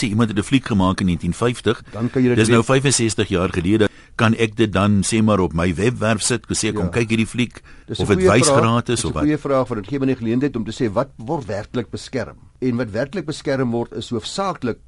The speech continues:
Speaker 2: 'n neutedop, en ek sê weer, ek oor vereenvoudig nou, en ek het 'n oppervlakkige stelling, maar dit is die werklikheid vir ons wat lu-, as leuke luister, is die kopiëring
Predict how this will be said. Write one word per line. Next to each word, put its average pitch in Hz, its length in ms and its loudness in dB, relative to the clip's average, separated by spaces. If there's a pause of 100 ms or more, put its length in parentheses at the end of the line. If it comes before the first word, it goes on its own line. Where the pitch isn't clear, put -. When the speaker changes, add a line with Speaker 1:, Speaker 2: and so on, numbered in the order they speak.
(240)
Speaker 2:
'n 107 140 -4
neutedop, 117 500 -2
en 98 100 -8
ek 92 100 -12
sê 117 180 -4
weer, 123 160 -2
ek 110 140 -6
oor 135 160 -2
vereenvoudig 117 680 -2
nou, 113 220 -8 (220)
en 113 160 -4
ek 104 80 -8 (220)
het 98 200 -14
'n 110 40 -6
oppervlakkige 120 680 -6
stelling, 131 380 -4
maar 104 120 0
dit 101 160 -6
is 127 100 -4
die 110 160 -4
werklikheid 107 640 -4
vir 104 100 -12
ons 113 260 -4
wat 101 220 -4
lu-, 95 200 -8
as - 140 -12
leuke 123 300 -2
luister, 110 400 -6 (340)
is - 100 -8
die 135 120 2
kopiëring 131 960 4